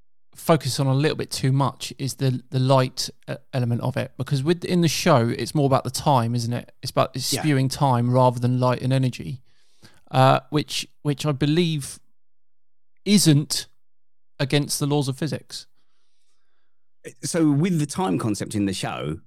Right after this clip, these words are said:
Speaker 3: I think they play with the fact that as the, as they get closer to the event horizon,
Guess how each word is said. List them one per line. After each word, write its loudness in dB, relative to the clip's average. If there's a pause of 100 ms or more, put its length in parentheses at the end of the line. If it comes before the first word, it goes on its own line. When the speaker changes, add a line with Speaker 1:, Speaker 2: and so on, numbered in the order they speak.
(100)
Speaker 3:
I -8
think -4
they -2
play -4
with 0
the -4
fact -6
that -4 (220)
as -6
the, -6
as -4
they -2
get -6
closer -2
to -2
the -2
event -4
horizon, -4